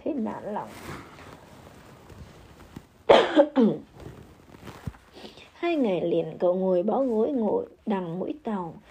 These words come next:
gần như chẳng ăn uống gì, chỉ tức tối muốn khóc mà thôi. Đủ thứ ý nghĩ buồn rầu kéo qua đầu óc cậu, mà ghê gớm nhất, khó đuổi nhất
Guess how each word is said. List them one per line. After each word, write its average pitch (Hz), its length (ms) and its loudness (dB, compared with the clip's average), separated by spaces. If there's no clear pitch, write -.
gần 208 320 -2
như 277 220 -2
chẳng 190 200 -6
ăn 277 220 -4
uống 262 240 -2
gì, 180 260 -2
chỉ 175 260 -4
tức 339 140 -2
tối 208 260 -2
muốn 269 300 -6
khóc 330 200 -14
mà 208 300 -6
thôi. 285 500 -8
Đủ 190 320 2
thứ 220 140 -4
ý 269 200 -4
nghĩ 285 240 -4
buồn 214 280 -4
rầu - 300 -4
kéo 208 240 -4
qua 330 120 -6
đầu 226 200 -4
óc 330 200 -6
cậu, - 280 -2
mà 196 200 -8
ghê 262 200 2
gớm 269 320 -2
nhất, 330 140 -6
khó 247 200 -4
đuổi 247 260 -4
nhất 254 200 -4